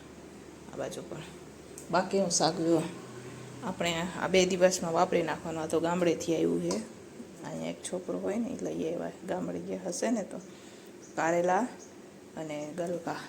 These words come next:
અને આમાં છે કોબી. એનું શાક ઓલિયા રાખ્યું છે, એ આપણે સાંજે બનાવવાનું છે એટલા હાટું થઈને. તો ચાલો થોડીક વાર હવે કોફી બોફી બનાવીને પી લઈએ અને પછી મળીએ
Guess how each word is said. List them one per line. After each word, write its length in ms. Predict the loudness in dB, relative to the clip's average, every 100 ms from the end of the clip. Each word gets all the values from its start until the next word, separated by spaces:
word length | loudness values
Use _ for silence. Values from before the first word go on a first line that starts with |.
| -14 -18 -18 -18 -18 -18 -10 -6
અને 140 | -2
આમાં 260 | -2 -2 -4 -2
છે 160 | -2 -4 -6 -16 -16 -16 -16 -12 2
કોબી. 360 | 2 4 2 0 -8 -16 -18 -18 -20 -18
એનું 180 | -14 -12 -6
શાક 240 | -6 -6 -10 -12 -8
ઓલિયા 280 | -4 -4 -4
રાખ્યું 360 | -6 -6 -8 -6
છે, 120 | -2 -2 -2 -12 -12 -6
એ 80 | -4
આપણે 240 | -2 -2 -4 -2
સાંજે 320 | -4 -4 -4
બનાવવાનું 560 | -4 -4 -6 -4 -6 -6
છે 140 | -6 -6 -10 -14 -8 -6
એટલા 200 | -2 -2
હાટું 260 | -2 -4 -4 -2
થઈને. 280 | -2 0 -4 -8 -10 -10 -10 -8
તો 60 | -6 -2
ચાલો 200 | 0 0 -2 -6 -10 -10 -10 -10 -8
થોડીક 320 | -2 0 0 0
વાર 140 | -2 0
હવે 180 | -2 0 -2 -6 -8 -10 -10 -10 -10 -8 -2
કોફી 260 | 2 4
બોફી 240 | 4 4 4 4 4
બનાવીને 480 | 6 6 6 6 6
પી 140 | 6 6
લઈએ 200 | 8 8 6 2 0
અને 120 | 0 2
પછી 280 | 2 4 2
મળીએ 260 | 0 0